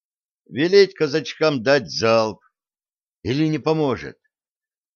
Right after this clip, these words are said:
Что-то я в нём не усматриваю плоти.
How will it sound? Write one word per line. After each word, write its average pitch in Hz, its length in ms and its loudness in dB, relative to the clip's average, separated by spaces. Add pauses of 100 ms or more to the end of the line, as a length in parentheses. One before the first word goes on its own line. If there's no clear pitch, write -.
(200)
Что-то 180 400 -4
я 160 280 2
в 143 80 -2
нём 156 280 -2
не 156 80 -2
усматриваю 120 920 -4
плоти. 120 640 -4